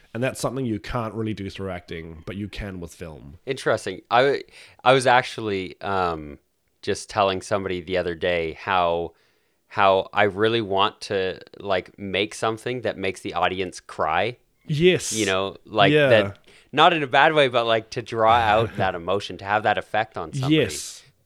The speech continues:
Speaker 2: Hey, Future Alex here. Just interjecting to mention that My Wax Museum has an Instagram page, which has a ton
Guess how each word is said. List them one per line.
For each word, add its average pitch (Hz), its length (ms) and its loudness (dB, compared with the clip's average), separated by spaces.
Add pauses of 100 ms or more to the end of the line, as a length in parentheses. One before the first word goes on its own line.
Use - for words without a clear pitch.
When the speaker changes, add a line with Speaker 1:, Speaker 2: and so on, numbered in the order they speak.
Speaker 2:
Hey, 107 300 0 (120)
Future 135 400 -2
Alex 82 340 2
here. 90 280 -4 (300)
Just - 240 -2
interjecting 151 840 0
to 104 120 -4
mention 113 340 0
that 110 180 -2
My 104 260 -2
Wax 170 320 -4
Museum 123 520 -4 (160)
has 160 340 0
an 156 120 -4
Instagram 95 600 -2
page, 78 460 -6 (340)
which 120 240 2
has 123 360 0 (280)
a - 80 0
ton 101 520 -2